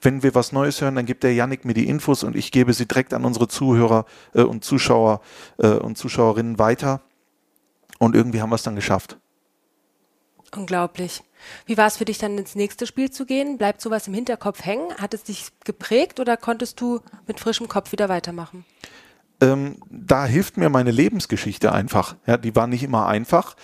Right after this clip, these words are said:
Speaker 1: Und, äh, deswegen weiß ich, wie es geht, Dinge zu verarbeiten beziehungsweise abzuschütteln und weiterzumachen.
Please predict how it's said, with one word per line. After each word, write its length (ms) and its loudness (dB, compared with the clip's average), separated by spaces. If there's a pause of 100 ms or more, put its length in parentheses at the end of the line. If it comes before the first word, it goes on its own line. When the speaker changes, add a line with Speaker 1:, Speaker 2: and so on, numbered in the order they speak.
(420)
Speaker 1:
Und, 380 0
äh, 140 8
deswegen 580 -2
weiß 320 0
ich, 360 -8
wie 200 2
es 300 -6 (100)
geht, 580 0 (300)
Dinge 180 4
zu 160 -4
verarbeiten 560 2
beziehungsweise 600 2
abzuschütteln 640 -2
und 140 0
weiterzumachen. 760 -2